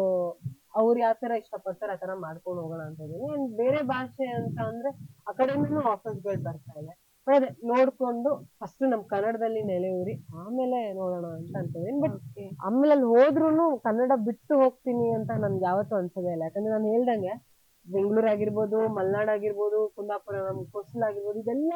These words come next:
Speaker 1: ಅಂದ್ರೆ ಇಡೀ ಕರ್ನಾಟಕದಲ್ಲಿ ನಾವು ಅಂತ ನಾರ್ತ್ ಕರ್ನಾಟಕ ಟಚ್ ಇಲ್ಲ ಬಿಟ್ರೆ
Speaker 2: ಬಿಟ್ರೆ?
Speaker 1: ಈ ಕಡೆ ಫುಲ್ ನಮ್ಮವ್ರು ಇದ್ದಾರೆ, ನಮ್ ರಿಲೇಟಿವ್ಸ್, ಅಷ್ಟು ಜನ ಫ್ಯಾಮಿಲಿ.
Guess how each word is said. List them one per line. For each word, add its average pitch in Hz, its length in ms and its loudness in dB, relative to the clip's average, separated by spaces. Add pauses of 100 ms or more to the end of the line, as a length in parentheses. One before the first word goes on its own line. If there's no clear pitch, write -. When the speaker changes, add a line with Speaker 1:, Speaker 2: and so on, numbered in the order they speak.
(160)
Speaker 1:
ಅಂದ್ರೆ 302 280 0
ಇಡೀ 302 160 2
ಕರ್ನಾಟಕದಲ್ಲಿ 330 840 -2
ನಾವು 247 280 2
ಅಂತ 226 180 -2
ನಾರ್ತ್ 240 380 2
ಕರ್ನಾಟಕ 302 420 2
ಟಚ್ 262 280 -4
ಇಲ್ಲ 269 160 0
ಬಿಟ್ರೆ 233 260 0
Speaker 2:
ಬಿಟ್ರೆ? 208 240 2 (340)
Speaker 1:
ಈ 294 40 -4
ಕಡೆ 311 240 -4
ಫುಲ್ 349 280 2 (120)
ನಮ್ಮವ್ರು 302 400 2
ಇದ್ದಾರೆ, 240 260 2
ನಮ್ 240 180 0
ರಿಲೇಟಿವ್ಸ್, 233 540 2
ಅಷ್ಟು 226 400 -2
ಜನ 285 260 4
ಫ್ಯಾಮಿಲಿ. 220 520 0